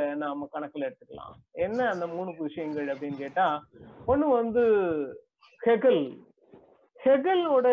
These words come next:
டயலெக்டிக்ஸ் அப்படிங்கிறது, ஹெகலுடைய இயக்கவியல் சிந்தனைங்கிறது லெக்கானிய சிந்தனைகளோடு எப்படி நெருக்கமாக ஒரு, ஒரு இணக்கமாக வைத்து பார்க்க முடியும். ஹெகலுடைய சிந்தனைகளை நாம எவ்வளவு தூரம் வந்து இன்றைக்கு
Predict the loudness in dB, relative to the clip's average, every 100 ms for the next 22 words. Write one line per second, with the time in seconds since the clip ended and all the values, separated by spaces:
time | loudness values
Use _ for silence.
0 | 2 2 2 2 0 -2 -10 -10 -18 -12
1 | -8 -4 -4 -2 -2 0 2 2 0 -2
2 | -2 -2 -2 -2 -2 -4 -2 -2 -4 -10
3 | -10 -8 -8 -8 -8 -8 -6 -4 -2 -4
4 | -8 _ _ _ -4 -2 0 2 2 4
5 | 2 0 0 2 2 0 0 0 0 0
6 | -4 -4 -4 -4 0 0 0 -2 -2 -2
7 | -6 -4 -2 -2 -4 -6 -14 _ -6 -4
8 | -4 -6 -4 0 0 0 -2 -2 -2 -4
9 | -6 -6 -8 -4 -4 -4 -12 -12 -12 -14
10 | -16 _ -20 -20 _ 0 2 2 -2 -2
11 | -4 -4 -4 -2 -2 0 -2 -2 -4 -6
12 | -6 -6 -2 -2 0 -2 -2 -6 -8 -8
13 | -8 -8 -10 -10